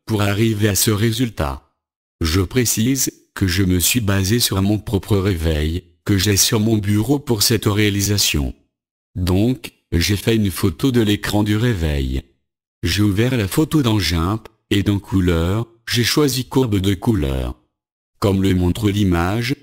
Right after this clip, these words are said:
j'ai joué avec le vert, et value, pour donner un vert, plutôt lumineux à l'écran.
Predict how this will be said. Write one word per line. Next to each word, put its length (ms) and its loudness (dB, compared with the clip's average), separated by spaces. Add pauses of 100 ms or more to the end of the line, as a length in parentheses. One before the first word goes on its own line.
(140)
j'ai 280 0
joué 260 2
avec 320 -2
le 80 2
vert, 500 0 (240)
et 140 4
value, 440 0 (260)
pour 200 0
donner 640 0
un 180 0
vert, 420 -2 (240)
plutôt 340 0
lumineux 500 2
à 60 0
l'écran. 580 -4